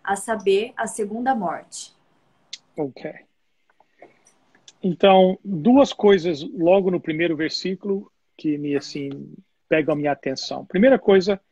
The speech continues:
Speaker 2: onde ele diz um, um novo céu, uma nova terra. Ali, ah, eles dizem que a palavra grega que aparece aí,
Speaker 1: Hum.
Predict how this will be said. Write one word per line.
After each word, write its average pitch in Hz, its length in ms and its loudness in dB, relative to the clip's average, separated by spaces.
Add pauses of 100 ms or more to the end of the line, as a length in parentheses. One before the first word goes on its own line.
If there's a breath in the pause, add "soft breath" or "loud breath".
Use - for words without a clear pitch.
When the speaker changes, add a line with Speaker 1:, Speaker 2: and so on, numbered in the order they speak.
(560)
Speaker 2:
onde 165 220 2
ele 170 120 2
diz 156 380 -4
um, 160 240 -8
um 160 80 -8
novo 175 460 2
céu, 180 300 -2
uma 170 160 -2
nova 151 360 -2
terra. 139 480 -10
Ali, 196 480 -2
ah, 151 200 -4
eles 151 220 -4
dizem 185 280 -2
que - 120 -8
a 143 40 -4
palavra 165 440 -2
grega 147 600 2
que - 120 -12
aparece 139 560 -10
aí, 147 280 -6 (720)
Speaker 1:
Hum. 202 240 -6